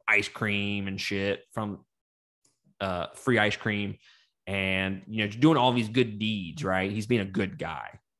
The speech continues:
that he's not really in the later series.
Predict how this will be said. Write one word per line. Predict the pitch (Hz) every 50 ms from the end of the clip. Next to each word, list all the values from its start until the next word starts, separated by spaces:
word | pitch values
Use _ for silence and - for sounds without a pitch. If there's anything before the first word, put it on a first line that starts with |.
| _ _ _ _ _ -
that | 110 101 98
he's | 113 104 92
not | 101 101 110 107 107 - 101
really | 107 104 101 98
in | 90 78 107 101 98 95 95 92 95 92 92 - - _ _ _ _ _ _ -
the | - 101
later | 101 98 85 76
series. | - - - 107 95 78 73 65 -